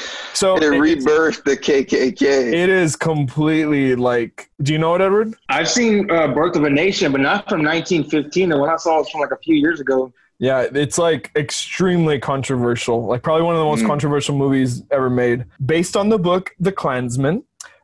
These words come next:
Speaker 1: February eighth, nineteen fifteen. It's actually estimated to be one of the first blockbuster films because
Speaker 2: Oh, yeah.
Speaker 1: like,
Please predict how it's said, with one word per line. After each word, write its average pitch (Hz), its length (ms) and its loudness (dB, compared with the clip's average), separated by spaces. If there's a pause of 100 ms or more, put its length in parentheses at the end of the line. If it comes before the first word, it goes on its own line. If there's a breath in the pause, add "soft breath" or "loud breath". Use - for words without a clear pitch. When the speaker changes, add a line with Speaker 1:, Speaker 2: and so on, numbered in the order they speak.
Speaker 1:
February 185 480 2
eighth, 165 220 0
nineteen 165 360 0
fifteen. 170 480 0 (240 loud breath)
It's 147 160 -2
actually 175 540 0
estimated 196 600 0
to 165 140 0
be 165 560 2 (720 loud breath)
one 160 320 0
of 165 140 0
the 180 100 0
first - 600 -4 (440)
blockbuster 135 840 -2
films 127 520 -4 (100)
because 127 640 0
Speaker 2:
Oh, 113 100 2
yeah. 101 300 0 (480)
Speaker 1:
like, 131 320 -4